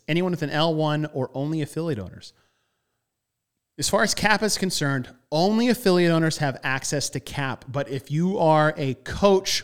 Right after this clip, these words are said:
with a level one or even a member with your level one, they can basically add you to their team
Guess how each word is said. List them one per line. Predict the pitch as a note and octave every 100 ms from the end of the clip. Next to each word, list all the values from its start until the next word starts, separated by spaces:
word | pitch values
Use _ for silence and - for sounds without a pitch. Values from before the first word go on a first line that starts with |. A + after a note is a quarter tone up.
| -
with | A2+ C3+ G3+ G3+
a | G3 F#3+
level | F3+ F#3 F3 D#3+
one | E3+ F#3 D#3 D#3
or | E3 D#3 E3+ F3+
even | F#3+ F#3+ F#3+
a | F3+
member | F#3 C4 C#4+ D#3+ A2+ D#3 - _ _ _ _
with | C#3 D#3 D3+
your | D#3
level | C#3+ D#3 F3+ G3+
one, | D#3+ B2+ E3+ G3+ _ _ _ _ _ _ _ _
they | C3+ E3
can | E3 E3 D#3 C3+ A2+ -
basically | D#3+ E3+ - D#3 D3 C#3+
add | C#3 E3 D#3+
you | E3+
to | - E3
their | C#3+ C3
team | - - G3+ E3 A#2 D#3+